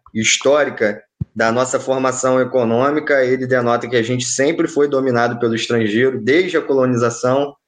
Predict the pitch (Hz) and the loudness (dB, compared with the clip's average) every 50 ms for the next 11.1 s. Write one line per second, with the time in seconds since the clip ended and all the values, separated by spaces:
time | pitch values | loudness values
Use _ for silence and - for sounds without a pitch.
0 | _ _ _ _ - 127 143 170 170 165 156 151 160 165 160 143 143 143 143 139 | _ _ _ _ -4 0 0 0 2 2 2 4 4 2 2 0 0 0 0 0
1 | 139 139 143 139 127 127 123 120 120 120 117 127 120 127 143 156 151 - 147 143 | 0 0 0 0 0 2 2 2 2 0 0 0 0 2 0 0 0 0 -2 -2
2 | 139 - - - 131 127 120 123 135 147 160 165 - - 165 170 - _ _ _ | -2 -2 -2 0 2 2 2 2 2 0 0 -2 -4 -6 -8 -8 -12 _ _ _
3 | _ _ _ - 113 113 110 110 110 131 143 151 156 151 151 - 147 147 151 151 | _ _ _ -4 -2 0 0 0 0 0 0 2 2 0 -2 -2 0 0 0 0
4 | 147 135 123 127 139 143 156 165 165 156 143 - - 131 131 127 123 117 113 107 | -2 -4 -4 -2 -2 0 0 0 -4 -6 -6 -4 -2 0 2 2 2 2 2 2
5 | 107 104 104 104 - 127 123 120 120 113 107 104 101 95 - - _ _ _ _ | 2 0 -2 -2 -4 -2 0 0 2 2 2 0 0 -2 -4 -8 _ _ _ _
6 | _ _ _ - 123 127 127 131 143 160 180 196 190 165 170 160 160 - 147 147 | _ _ _ 0 2 2 4 4 4 2 2 2 0 -2 -4 -4 -4 -4 0 2
7 | 147 143 135 127 123 120 123 - - 135 131 135 139 147 143 139 139 - - 135 | 2 2 2 0 0 -2 -4 -2 0 0 2 4 4 4 2 2 0 -2 0 0
8 | 123 123 131 139 139 139 131 127 - - 120 104 98 113 110 113 110 - 120 107 | 2 2 2 2 2 2 0 0 2 0 0 0 0 0 0 0 0 0 0 0
9 | 104 113 127 143 147 143 127 - - 123 117 110 107 120 123 117 113 110 - 117 | 0 0 0 2 2 0 0 -2 -2 -2 0 -2 0 0 0 0 0 -2 0 0
10 | 110 113 107 - 117 113 110 113 113 117 120 113 113 110 110 127 147 147 139 123 | 0 0 0 0 0 0 0 0 0 0 0 0 -2 -2 0 2 2 0 0 -2
11 | 127 139 | -4 -6